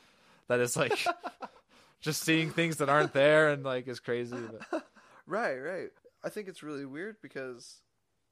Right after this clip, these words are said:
Speaker 2: once you find out that, like, normal movies are at, like, thirty frames a second and soap operas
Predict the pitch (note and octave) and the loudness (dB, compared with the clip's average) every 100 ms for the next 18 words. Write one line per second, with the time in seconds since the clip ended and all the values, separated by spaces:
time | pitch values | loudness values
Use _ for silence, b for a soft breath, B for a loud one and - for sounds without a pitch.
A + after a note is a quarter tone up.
0 | D#3 D#3+ F#3+ - F3+ - C#3+ C3+ B2+ F3+ | -16 -12 -12 -14 -16 -12 -10 -8 -6 -8
1 | - B2+ A#2 G#2+ - A2+ B2+ D3 F#3 G3+ | -10 -12 -12 -12 -14 -18 -16 -14 -14 -12
2 | G#3 G3+ G3+ F#3 C#3+ B2 G#2 G#2 G2 - | -14 -14 -14 -12 -10 -10 -10 -10 -12 -12
3 | C#3 E3 E3 E3+ F3 - F3 F3 F3+ - | -12 -12 -12 -12 -14 -12 -12 -12 -16 -16
4 | - A#2 A#2 _ _ - - - C3+ D#3+ | -18 -18 -20 _ _ -16 -12 -8 -8 -6
5 | E3+ F3 F#3 G3 A3 A#3+ - - | -8 -8 -10 -12 -12 -14 -18 -20